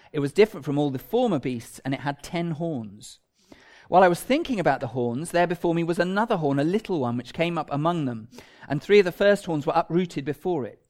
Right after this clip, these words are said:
This horn had eyes like the eyes of a human being and a mouth that spoke boastfully. As I looked, thrones were set in place, and the Ancient of Days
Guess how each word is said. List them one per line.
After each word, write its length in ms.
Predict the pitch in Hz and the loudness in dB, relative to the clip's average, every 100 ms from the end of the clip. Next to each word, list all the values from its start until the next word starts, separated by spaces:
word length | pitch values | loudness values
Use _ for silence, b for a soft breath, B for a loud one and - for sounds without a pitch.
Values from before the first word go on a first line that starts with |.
| _ _ | _ _
This 200 | - 190 | -2 0
horn 160 | 170 156 | 0 0
had 180 | 147 151 | 2 4
eyes 260 | 160 160 | 6 6
like 120 | 151 151 | 2 4
the 80 | |
eyes 220 | 147 165 151 | 4 4 0
of 100 | 147 | -6
a 40 | |
human 340 | - 175 156 | -6 -6 -2
being 180 | 156 170 | 0 0
and 80 | 143 | 0
a 60 | 143 | 0
mouth 340 | 165 151 - | -2 -4 -8
that 140 | - | -14
spoke 560 | - - - 156 123 - | -12 -10 -4 -4 -4 -2
boastfully. 640 | 170 160 - 113 101 120 _ _ _ b b b b b b - | -2 -2 -10 -14 -14 -18 _ _ _ b b b b b b 4
As 240 | 190 233 | 8 8
I 100 | 226 | 8
looked, 320 | 190 131 - - | 6 4 -2 -14
thrones 640 | - 180 180 160 135 120 | -2 6 8 8 0 -4
were 80 | 117 | -8
set 300 | - 117 113 | -6 -6 -8
in 100 | 104 | -10
place, 460 | - 110 - - - | -12 -14 -16 -14 -4
and 140 | 131 | -2
the 140 | 160 - | 0 2
Ancient 480 | 180 196 - 185 226 | 2 2 -2 -6 -6
of 100 | 165 | -2
Days 480 | 139 123 120 120 | 0 0 -4 -6